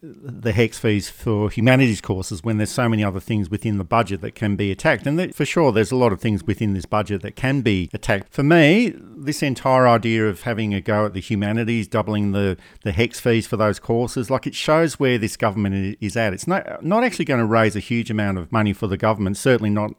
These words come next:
in the short term, but it shows where the ideological positioning of this government is. Like, it's like this old culture war from many, many years ago, and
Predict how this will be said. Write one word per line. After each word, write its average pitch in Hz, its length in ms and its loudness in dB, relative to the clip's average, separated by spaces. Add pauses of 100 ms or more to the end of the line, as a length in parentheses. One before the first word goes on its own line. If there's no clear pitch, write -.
in 107 160 0
the 95 80 0
short 120 360 0
term, 98 220 -2
but 98 100 -4
it - 80 -10
shows 135 460 2
where 113 520 -2
the 113 180 2
ideological 120 720 4
positioning 101 500 -6
of 95 120 -6
this 95 160 -8
government 101 400 -6
is. 127 200 -4
Like, 113 200 -4
it's 123 100 -6
like 180 180 2
this 131 160 -4
old 127 120 6 (100)
culture 127 380 -2
war 95 260 -4
from 104 220 -4
many, 107 180 0
many 101 200 -2
years 123 320 -4
ago, 90 360 -6
and 104 220 -6